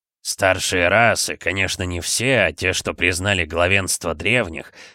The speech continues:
внимательно следят за исполнением требований победившей цивилизации. У проигравшей стороны больше нет шансов отстоять свой суверенитет на ближайшие сто лет.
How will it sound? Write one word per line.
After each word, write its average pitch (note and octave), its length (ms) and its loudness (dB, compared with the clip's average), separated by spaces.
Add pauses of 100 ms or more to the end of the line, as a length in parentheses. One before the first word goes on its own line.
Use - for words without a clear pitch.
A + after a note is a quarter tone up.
(120)
внимательно A#2 640 -2
следят A2 540 0
за F2 140 -2
исполнением F#2+ 800 -2
требований G2+ 640 -2
победившей F2+ 640 -2
цивилизации. F#2 1080 -2 (480)
У D#2+ 120 -6
проигравшей F2+ 640 0
стороны G#2 460 0
больше G2 360 -2
нет A2 280 -2
шансов G2+ 480 0
отстоять F2+ 580 -2
свой F#2 260 -2
суверенитет F2+ 840 -2
на F2 160 -2
ближайшие F2 720 -2
сто - 260 -2
лет. - 380 -10